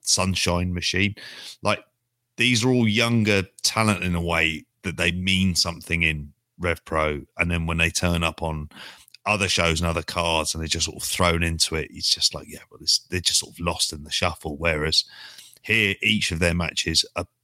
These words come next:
they're like little highlights as well. They're not like having, you're not having Luke Jacobs just in a standard match against an import. It's like, well, let's do something with him in Manchester and let's build this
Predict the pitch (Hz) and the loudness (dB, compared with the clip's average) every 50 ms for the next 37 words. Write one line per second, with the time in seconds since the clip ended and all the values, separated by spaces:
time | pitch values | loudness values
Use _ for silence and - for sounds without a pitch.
0 | _ _ _ _ _ _ 107 98 95 92 78 90 95 90 82 - 98 85 - - | _ _ _ _ _ _ 0 2 2 0 2 2 0 0 2 2 0 0 0 0
1 | 90 87 85 82 82 80 78 76 - - - 82 80 - 85 85 78 76 - 85 | 2 2 2 4 2 2 0 0 0 -2 -2 -2 -4 -4 -4 -4 -4 -2 -4 -2
2 | 85 90 82 - - - - - - _ _ _ _ _ _ _ _ 98 95 92 | 0 0 -2 -2 -10 -20 -20 -20 -20 _ _ _ _ _ _ _ _ -2 -2 -2
3 | - - - - 123 107 107 113 123 120 - 131 135 139 117 113 104 113 113 113 | -2 -6 -4 -2 0 0 2 0 0 -2 0 0 2 2 2 2 2 2 2 2
4 | 110 98 90 - 113 104 98 92 - - 90 78 - - - 101 90 - - - | 2 0 0 -2 0 0 0 0 0 -2 -2 0 0 0 0 0 2 2 2 2
5 | 101 95 95 92 92 87 85 82 - _ - - - - - _ - - - - | 2 2 4 4 4 2 2 0 -6 _ -20 -20 -20 -20 -8 _ 0 0 0 0
6 | - 104 98 98 190 180 98 82 95 95 92 - - - 85 95 87 82 - 92 | 0 -2 0 0 0 0 0 0 0 -2 -2 -2 -4 -2 -2 -2 -2 -2 -2 0
7 | 87 90 92 92 85 - - - 82 82 - - - - - - 87 71 60 - | 2 2 2 2 2 0 -2 -2 -2 -4 -6 -8 -10 -6 -2 -2 -2 -2 0 0
8 | 98 107 - - - _ 117 113 107 101 - - 104 87 76 - 87 82 85 82 | 0 0 0 -2 -4 _ 0 2 2 2 2 2 0 0 -2 -4 -4 -4 -4 -4
9 | 78 87 85 80 78 80 80 78 78 78 80 80 - - 80 - - 85 85 85 | -4 -4 -6 -4 -6 -6 -6 -6 -8 -8 -8 -8 -8 -2 -2 -2 -2 -2 -2 -2
10 | 85 80 - - - 92 107 101 101 98 95 85 - 95 87 - - - | -2 0 -2 -4 -4 -2 0 0 2 2 0 0 -2 -2 0 0 0 -2